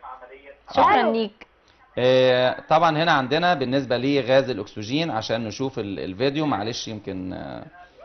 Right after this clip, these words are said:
Speaker 3: عندنا بس
Speaker 2: أه.
Speaker 3: بعض ال-، ال-، ها.
Speaker 2: لا.
Speaker 3: هذا عندنا،
Speaker 2: أه.
Speaker 3: نشوف إزاي بيتم تحضير غاز الأكسجين. بنحضره من تفكك أو انحلال مادة بنسميها فوق أكسيد الهيدروجين،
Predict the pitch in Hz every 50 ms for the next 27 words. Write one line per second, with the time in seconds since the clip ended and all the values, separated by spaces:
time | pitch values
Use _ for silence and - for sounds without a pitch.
0 | - - - - - 90 87 104 110 110 104 110 349 370 392 - 110 113 110 107
1 | 90 98 90 - 85 80 73 60 55 - - - 110 120 120 104 - - - -
2 | 349 - - _ _ _ _ _ _ _ _ _ _ - - 127 131 131 120 110
3 | 107 104 127 147 156 175 180 147 160 - - 165 147 151 123 120 151 151 139 131
4 | 120 117 143 139 139 131 - - 104 107 98 127 127 117 101 117 120 117 110 -
5 | - 110 117 110 - - - 101 78 78 - - - - 98 95 87 110 131 131
6 | 120 160 202 220 190 165 160 180 214 220 226 285 - - _ _ _ - 120 117
7 | - 151 165 175 - - 165 160 160 - - 110 139 143 147 - - 117 117 -
8 | - 120 113 139 143 143 131 131 143 151 - 143 127 107 113 104 - 110 101 113
9 | 127 135 131 120 - - 143 143 143 - - - - - 135 123 123 113 110 107
10 | 101 90 101 104 104 113 143 175 196 196